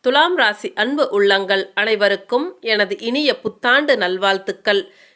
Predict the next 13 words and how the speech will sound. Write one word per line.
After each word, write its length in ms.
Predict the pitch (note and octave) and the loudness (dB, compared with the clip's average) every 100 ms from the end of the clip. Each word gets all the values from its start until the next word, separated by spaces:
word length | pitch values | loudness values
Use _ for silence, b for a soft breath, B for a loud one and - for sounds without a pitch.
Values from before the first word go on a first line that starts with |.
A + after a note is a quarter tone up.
| b | b
இந்த 240 | B3 B3 | -4 -2
இரண்டாயிரத்தி 640 | A3 A3 C#4 D#4 D4+ C#4+ F#3 | 2 2 4 2 2 -2 -4
இருபத்தி 420 | G#3 B3+ C#4+ C4+ | -2 0 -2 -4
மூன்றாம் 460 | A#3+ A3+ G#3+ G#3 | -4 -2 0 0
வருடம் 480 | G3+ G3 F#3 F3+ B3 - | 0 0 2 -2 -4 -6
நிறைய 440 | G3 A3+ D4+ C4+ | -2 0 0 -2
எதிர்பார்ப்புகளை 920 | G3 G3 C#4 D4 B3 A3 G#3 G3 F#3+ | -2 -6 -6 -2 -2 -2 -6 -4 -4
வைத்துக்கொண்டு 800 | F#3+ G#3 - G#3+ G3+ F3 F3 - - | -4 -6 -8 -8 -6 -6 -6 -8 -6
பல 200 | G#3+ G3 | -2 0
ஏமாற்றங்களை 800 | F#3 A#3 C#4 C4 B3 G#3 F#3+ | 0 -2 -2 -4 -6 -2 -2
சந்தித்த 680 | G3+ G#3+ G3+ G3+ G3+ F#3+ - _ | -2 -6 -4 -4 -2 -2 -2 _
சிச்சுவேஷன்ஸ் 800 | - - C4 A3+ G3+ G3 A3+ - | -20 -10 -2 -2 -2 -6 -10 -8
இருந்திருக்கும். 760 | G#3 F#3+ F#3 F#3 F3+ G#3 G3 | -6 -6 -6 -6 -6 -10 -10